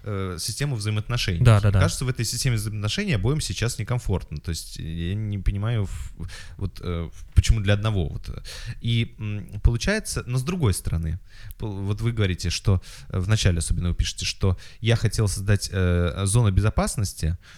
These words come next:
Speaker 1: чтобы, э, с-, э, с-, где человек может выйти со мной на любой разговор.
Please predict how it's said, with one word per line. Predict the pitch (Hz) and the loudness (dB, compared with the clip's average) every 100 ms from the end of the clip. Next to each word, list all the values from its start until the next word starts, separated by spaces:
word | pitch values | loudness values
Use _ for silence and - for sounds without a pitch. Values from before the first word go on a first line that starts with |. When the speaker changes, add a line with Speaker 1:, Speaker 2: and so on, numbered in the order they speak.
| - | -10
Speaker 1:
чтобы, | - 110 110 104 - | -2 4 6 6 2
э, | 104 101 98 | 0 4 4
с-, | - - | 2 0
э, | 107 90 95 101 | -2 -6 -4 -2
с-, | - 117 113 - | 0 -2 -6 -6
где | 110 107 | 2 4
человек | - 117 113 190 - | 4 4 4 2 4
может | 110 104 | 4 6
выйти | 92 127 - 87 | 6 4 2 2
со | - | 4
мной | 107 185 | 4 2
на | 131 | 4
любой | 92 92 156 | 4 6 4
разговор. | 139 120 123 90 76 | 4 2 4 4 2